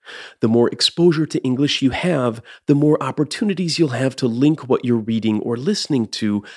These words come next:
back to the main problematics you're training on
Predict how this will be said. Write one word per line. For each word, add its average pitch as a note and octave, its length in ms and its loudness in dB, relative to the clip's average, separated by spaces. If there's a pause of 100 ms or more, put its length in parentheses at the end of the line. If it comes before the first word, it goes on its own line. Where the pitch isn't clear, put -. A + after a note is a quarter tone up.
(160)
back E3 480 -6
to D#3 140 -4
the C3 100 2
main A2 300 0
problematics A2 840 -2
you're A2+ 80 -4
training D#3 540 0
on F2+ 260 -4